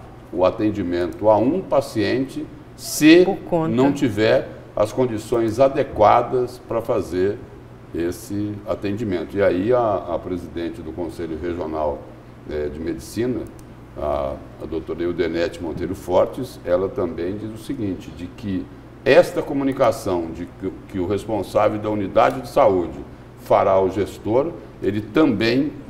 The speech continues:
Speaker 1: É, é, é, seria muito bom que fosse feita essa comunicação ao Ministério Público, até porque, é, é, como órgão fiscalizador,
Speaker 2: É preciso.
Speaker 1: o Ministério Público poderia,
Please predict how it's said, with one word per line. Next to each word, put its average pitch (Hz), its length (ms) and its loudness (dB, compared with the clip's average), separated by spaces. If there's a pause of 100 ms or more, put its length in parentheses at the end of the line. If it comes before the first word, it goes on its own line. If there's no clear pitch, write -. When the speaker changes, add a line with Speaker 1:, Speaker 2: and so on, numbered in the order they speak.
(200)
Speaker 1:
É, 104 60 0
é, 95 580 0
é, - 60 -4
seria 104 480 2 (520)
muito 135 460 4
bom 110 320 0
que 135 140 -4
fosse 127 380 -4
feita 113 560 -2
essa 151 340 6
comunicação 117 880 0 (340)
ao 156 280 12
Ministério 160 580 0
Público, - 400 0 (420)
até - 280 0
porque, 120 500 -2 (500)
é, 90 380 0
é, 87 240 -2
como 101 300 2
órgão 92 360 4
fiscalizador, 113 960 0
Speaker 2:
É 165 40 -8
preciso. 170 340 -8
Speaker 1:
o - 20 -2
Ministério 113 480 2
Público 110 420 -6
poderia, 107 640 -2